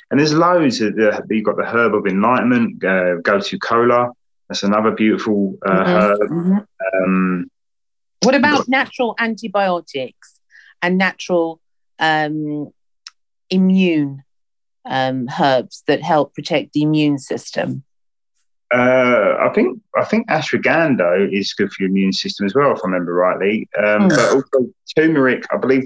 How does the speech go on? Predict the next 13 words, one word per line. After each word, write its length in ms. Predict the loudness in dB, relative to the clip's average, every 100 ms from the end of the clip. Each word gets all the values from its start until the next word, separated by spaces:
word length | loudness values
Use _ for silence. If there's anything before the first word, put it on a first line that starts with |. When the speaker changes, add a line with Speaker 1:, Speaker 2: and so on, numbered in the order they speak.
| 0
Speaker 1:
turmeric 440 | 2 2 0 -2 -8 -14 -8
is, 200 | -4 0
um, 560 | 0 -2 -4 -6 -8 _ _ -20 -14
is 100 | -8
good 140 | -2 0
Speaker 2:
That's 160 | 0 0
Speaker 1:
for 80 | 2
Speaker 2:
a 60 | 2
Speaker 1:
you. 100 | 2
Speaker 2:
favourite, 320 | 0 -2 -6 -2
yeah. 280 | 0 0 -2 _ _ _ _ -2
Speaker 1:
Yeah, 200 | 2 2
turmeric's 540 | 0 2 2 2 -2